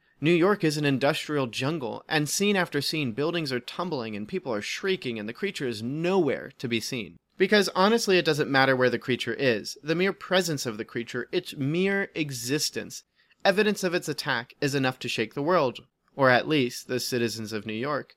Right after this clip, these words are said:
And that's what makes certain scenes so interesting, as characters just survive despite knowing nothing. Literally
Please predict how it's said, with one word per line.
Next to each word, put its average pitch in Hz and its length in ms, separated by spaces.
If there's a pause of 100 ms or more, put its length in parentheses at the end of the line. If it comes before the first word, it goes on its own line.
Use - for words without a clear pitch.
(260)
And 170 120
that's 202 220
what - 100
makes 170 260
certain 160 420
scenes 151 360
so 131 360
interesting, 123 720 (300)
as 147 160
characters 180 420
just - 480
survive 127 720
despite 120 500
knowing 107 380
nothing. 127 480 (460)
Literally 123 760